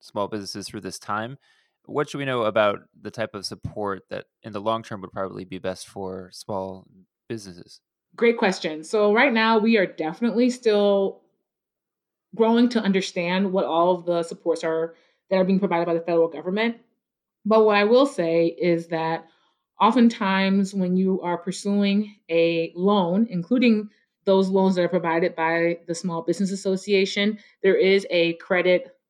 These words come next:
Speaker 2: check, a credit moment, realizing that not all small businesses will meet those standards. And so wanting to make sure that every,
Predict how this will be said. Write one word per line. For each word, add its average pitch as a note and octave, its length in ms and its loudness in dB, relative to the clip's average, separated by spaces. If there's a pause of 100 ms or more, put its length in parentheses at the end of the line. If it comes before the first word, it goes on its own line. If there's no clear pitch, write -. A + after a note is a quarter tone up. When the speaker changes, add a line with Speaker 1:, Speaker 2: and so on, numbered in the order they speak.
(120)
Speaker 2:
check, - 320 -2
a D#3+ 120 -2
credit F3+ 300 0
moment, F3+ 400 -4 (480)
realizing G#3+ 540 2
that F3 180 -2
not F3+ 180 0
all F3+ 200 0
small F#3+ 200 -4
businesses F3+ 920 -2 (180)
will E3+ 460 2
meet F3+ 260 -2
those F#3+ 220 0
standards. B3 640 0
And G#3 120 -2
so F3+ 360 2 (240)
wanting C#4+ 160 6
to C4 80 6
make A#3 160 4
sure G3 360 2
that F3 140 0
every, G3 400 2